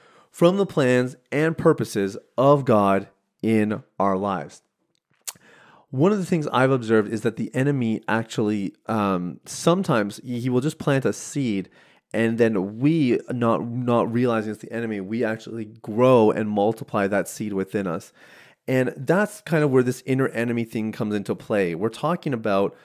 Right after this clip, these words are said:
believing lies. We're talking about, uh, being self-critical or, or your inner critic. We're talking today about self-sabotage, the things that, that it's not the enemy, um, per se, but maybe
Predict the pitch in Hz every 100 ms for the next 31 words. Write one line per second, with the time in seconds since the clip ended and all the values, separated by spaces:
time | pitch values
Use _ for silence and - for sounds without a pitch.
0 | _ - - 120 113 131 131 113 113 107
1 | 90 95 - 139 151 160 123 113 98 98
2 | - - _ - 104 98 123 143 135 127
3 | 117 - 147 131 - 98 85 101 95 104
4 | 107 113 110 - 156 156 147 - 95 87
5 | 113 113 - 139 165 170 151 127 117 113
6 | - - - 117 - - - 151 170 -
7 | 135 135 143 139 107 95 - 117 - 156
8 | 165 190 - _ - _ 127 127 123 -
9 | - 131 123 - - - - 131 - 143
10 | 190 190 170 - 139 143 139 113 110 127
11 | _ _ - 107 104 104 98 - - 123
12 | - - 131 104 92 - _ _ _ -
13 | 120 139 160 165 156